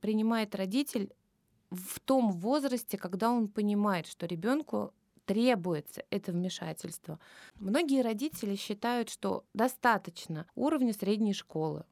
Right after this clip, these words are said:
Многие родители считают, что можно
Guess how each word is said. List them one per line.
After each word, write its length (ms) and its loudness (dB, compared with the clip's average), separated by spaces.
Многие 340 2
родители 480 0
считают, 500 0
что 320 0
можно 500 4